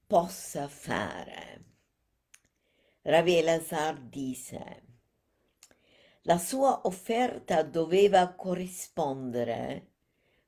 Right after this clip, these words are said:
al suo peccato." E un uomo ricco, gonfio della sua ricchezza,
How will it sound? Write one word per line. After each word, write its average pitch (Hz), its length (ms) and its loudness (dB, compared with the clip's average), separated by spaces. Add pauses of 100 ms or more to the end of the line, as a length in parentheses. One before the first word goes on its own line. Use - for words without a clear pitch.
(120)
al 147 180 -2
suo 104 280 -8
peccato." 143 960 -4 (1300)
E 180 580 10 (220)
un 165 180 0
uomo 185 320 8
ricco, 180 880 6 (280)
gonfio 165 1120 6
della 151 300 2
sua 202 380 10
ricchezza, 185 1300 -2